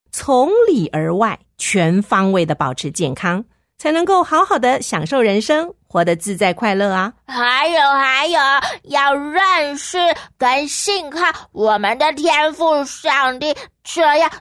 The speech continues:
Speaker 2: 才会更健康。因为上帝赐给我们的好处是源源不绝的，其中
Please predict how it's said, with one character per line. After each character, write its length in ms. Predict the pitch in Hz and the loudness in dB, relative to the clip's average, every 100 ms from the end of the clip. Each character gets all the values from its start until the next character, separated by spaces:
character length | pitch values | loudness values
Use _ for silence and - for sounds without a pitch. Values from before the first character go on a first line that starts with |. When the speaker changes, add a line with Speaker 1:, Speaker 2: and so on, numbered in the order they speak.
| - | -12
Speaker 2:
才 320 | - 247 247 | -4 0 2
会 100 | 339 370 370 - | 2 0 -4 -2
更 420 | 480 466 320 277 | 0 2 0 -4
健 440 | 320 349 302 226 | -2 0 2 0
康。 400 | 214 277 285 302 - - _ | -2 0 0 0 -4 -12 _
因 340 | - 254 285 | -10 -4 -2
为 120 | 311 320 - | 0 0 -4
上 440 | - - 285 269 254 | -14 -4 0 0 -2
帝 220 | 285 262 | -8 -8
赐 380 | - - 277 254 | -10 -6 0 0
给 120 | 220 202 | 2 2
我 240 | 226 240 190 | 2 2 0
们 200 | 190 202 | -2 0
的 200 | 240 254 | 0 0
好 480 | 262 240 214 165 139 | -2 0 0 0 -4
处 360 | - 339 339 - | -6 -2 -2 -2
是 260 | - - 381 403 330 | -14 -4 0 0 2
源 420 | 302 277 302 370 | 2 2 2 0
源 340 | 370 330 320 320 | 2 2 0 0
不 160 | 392 269 | -2 -2
绝 240 | - 233 214 208 233 | -4 0 2 2 2
的， 100 | 247 320 320 277 - - _ | 2 2 4 0 -2 -12 _
其 380 | - 247 262 285 | -8 -4 -2 -2
中 200 | 339 | 0